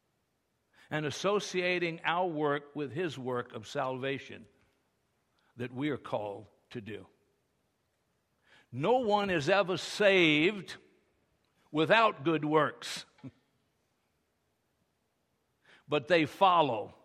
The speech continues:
in a cause and effect relationship.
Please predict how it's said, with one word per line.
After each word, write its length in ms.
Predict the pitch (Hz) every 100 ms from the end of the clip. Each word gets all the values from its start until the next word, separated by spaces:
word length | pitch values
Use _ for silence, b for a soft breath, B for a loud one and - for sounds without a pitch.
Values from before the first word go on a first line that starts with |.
| _ _ _ _ _ _ _ -
in 140 | 127
a 60 | 123
cause 500 | - 165 156 156 139
and 180 | 131 127
effect 500 | - 160 127 - 127
relationship. 840 | 123 131 123 120 107 - 117 95